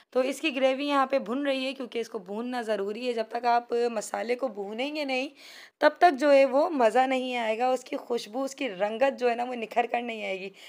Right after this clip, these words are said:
जैसे कि इस टाइम पे ये मसाला भुन चुका है और रोगन इसका अलग हो चुका है। तो जी, अब हम इसके साथ साथ इसके अंदर डालेंगे पानी,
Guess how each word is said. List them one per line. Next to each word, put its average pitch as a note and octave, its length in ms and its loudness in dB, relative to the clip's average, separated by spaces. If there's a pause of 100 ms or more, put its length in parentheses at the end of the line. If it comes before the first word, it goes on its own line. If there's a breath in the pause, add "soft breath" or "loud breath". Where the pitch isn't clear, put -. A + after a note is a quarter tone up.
(140)
जैसे B3 260 -2
कि B3+ 120 2
इस B3 180 -2
टाइम A#3 200 0
पे B3+ 120 -2
ये B3 60 -2
मसाला A3 420 -2
भुन A#3+ 280 -2
चुका C4 280 4
है A#3+ 180 4
और G3+ 280 2
रोगन A3 340 -2
इसका A3+ 280 -4
अलग C4 220 4
हो C#4 100 2
चुका B3+ 280 -4
है। C#4+ 140 0 (600 loud breath)
तो D4 220 6
जी, D#4 240 2
अब D4+ 160 6
हम D4+ 160 4
इसके D4+ 260 -2
साथ C#4 260 6
साथ C#4+ 240 2
इसके C4+ 240 -6
अंदर C4+ 240 0
डालेंगे B3 540 2
पानी, A3 580 -6